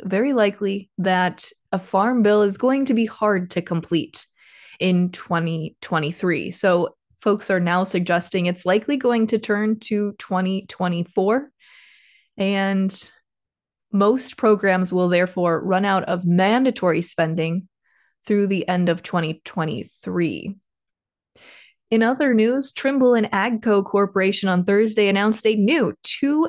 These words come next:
billion dollar deal to form a joint venture to deliver innovations in the automation and autonomy space to agriculture. This new partnership between agco and Trimble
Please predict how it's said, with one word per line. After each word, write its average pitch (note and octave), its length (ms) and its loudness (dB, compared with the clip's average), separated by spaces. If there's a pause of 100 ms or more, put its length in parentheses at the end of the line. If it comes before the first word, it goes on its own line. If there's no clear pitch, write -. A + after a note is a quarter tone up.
(140)
billion B3+ 480 0
dollar G#3+ 300 2
deal F3 320 0
to A3 120 -2
form G3 200 2
a F#3 60 4
joint G3 360 0
venture F#3+ 560 0 (360)
to A#3+ 60 2
deliver D4 380 2
innovations C#4 800 0 (260)
in G#3+ 140 4
the G#3 200 2
automation A#3 720 2
and G3+ 120 2
autonomy A#3 600 0
space F3 580 -2
to - 200 -4
agriculture. F3 840 -2 (720)
This G3+ 300 0
new F#3+ 160 2
partnership F#3+ 680 -2
between G3+ 540 -2
agco F3+ 760 0 (380)
and E3+ 280 0
Trimble F#3+ 540 -2